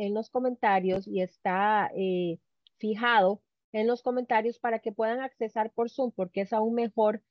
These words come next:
si tienen una pregunta o alguna consulta. Y para, eh, al final, si necesitan comunicarse con Ángela o lo que sea, pues es más, más sencillo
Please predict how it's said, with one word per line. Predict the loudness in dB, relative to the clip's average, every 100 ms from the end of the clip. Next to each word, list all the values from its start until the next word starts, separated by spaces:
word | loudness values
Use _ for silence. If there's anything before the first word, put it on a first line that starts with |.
| _ _
si | -4
tienen | 2 2 4
una | 2 0
pregunta | 0 0 0 0 0
o | 0 0
alguna | -2 -4 -4
consulta. | -4 -6 -2 -2 0 -4 -8 _ _ _ 2
Y | 2 4
para, | 6 6 8 8 6
eh, | 4 4 6 4 2 -2 _ _ _ _ _ _
al | 0 0
final, | 0 0 2 0 -2
si | -2
necesitan | -2 -2 -4 -4 -4 -2
comunicarse | 0 2 0 2 0 0
con | -4 -2
Ángela | -2 -2 0 0
o |
lo | 0
que | -2 -4
sea, | 0 0
pues | 0 -4 -2
es | -4
más, | -2 -4 -2
más | -2 -2 -2
sencillo | -4 0 -2 0 -2